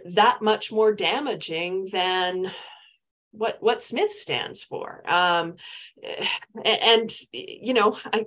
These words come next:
I think they know better, but again, i-, it's a team sport and, and, you know, people get caught up in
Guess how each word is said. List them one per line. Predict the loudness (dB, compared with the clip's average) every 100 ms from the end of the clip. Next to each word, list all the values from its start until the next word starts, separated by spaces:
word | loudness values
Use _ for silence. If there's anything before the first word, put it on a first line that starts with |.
| 4
I | 4
think | 4 -2 2
they | 4 6
know | 6 4
better, | 6 4 6 4 4 6
but | 6
again, | 4 -2 0 0 0 -4 -8 -18 -20 _ _ _ _ _ _ _ _ _ -20
i-, | -20 -18 -16 -16 -8 -2
it's | 0 2
a | 0
team | 0 -6 -4 -4
sport | -6 -4 0 2 0 -4 -2
and, | 0 2 2 0 -4 -8 0
and, | 4 4 2 -4 -10 -14 _ _ _ _ _ _ _ _ _ _ _ _
you | -2
know, | 0
people | 0 0 6 8 8 4 -10 _ _ _ _ _ _ _ _ _ _ -8
get | 0 0 0
caught | 4 6 8
up | 6 6
in | 4 4 -2